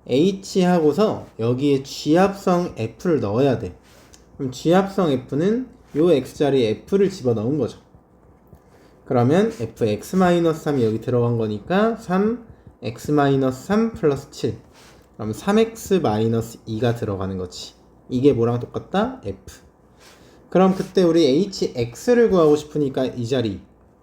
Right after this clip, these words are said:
X가 됐으면 좋겠어. 이거 어떻게 하자고 했죠? 치환하자고 했습니다.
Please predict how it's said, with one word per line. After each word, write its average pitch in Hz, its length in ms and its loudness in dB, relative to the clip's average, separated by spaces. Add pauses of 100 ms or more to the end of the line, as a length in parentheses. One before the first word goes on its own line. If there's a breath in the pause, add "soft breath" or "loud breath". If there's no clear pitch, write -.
(260)
X가 156 440 0
됐으면 123 280 -4
좋겠어. 110 460 -10 (480 soft breath)
이거 127 160 2
어떻게 120 300 2
하자고 139 260 4
했죠? 202 320 -2 (840)
치환하자고 147 640 0
했습니다. 98 540 -8